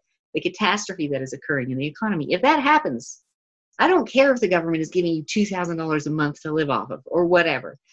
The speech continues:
That money will be essentially worthless to you. We cannot <laughs> pay our way out of a massive economic crisis. I ju-, I think that is asking for even worse trouble in the future. And that's one thing we have to think about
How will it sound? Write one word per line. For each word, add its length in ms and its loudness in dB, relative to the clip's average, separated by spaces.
That 200 6
money 280 8
will 180 4
be 140 4
essentially 600 -2
worthless 640 2
to 100 -12
you. 120 -12
We 220 2
cannot 600 4
<laughs> 300 -20
pay 220 6
our 180 2
way 460 2
out 300 4
of 100 -6
a 60 -2
massive 460 -2
economic 500 -6
crisis. 380 0
I 140 -2
ju-, 200 -4
I 60 -2
think 240 2
that 160 2
is 160 -4
asking 280 -2
for 140 -4
even 260 0
worse 320 2
trouble 340 -4
in 100 -6
the 60 -6
future. 500 -4
And 100 -2
that's 260 4
one 200 4
thing 200 0
we 140 0
have 220 -4
to 100 -12
think 240 -2
about 300 -4